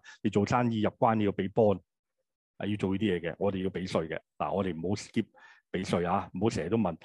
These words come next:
包稅啊、包唔包稅啊，呢樣嘢係唔啱嘅。跟住敬畏，特別係 for local governor，佢要敬畏，即係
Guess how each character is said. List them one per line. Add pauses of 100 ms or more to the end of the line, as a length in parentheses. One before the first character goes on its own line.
(220)
包
稅
啊、
包
唔
包
稅
啊， (140)
呢
樣
嘢
係
唔
啱
嘅。 (420)
跟
住
敬
畏， (600)
特
別
係
for
local
governor， (560)
佢
要
敬
畏，
即
係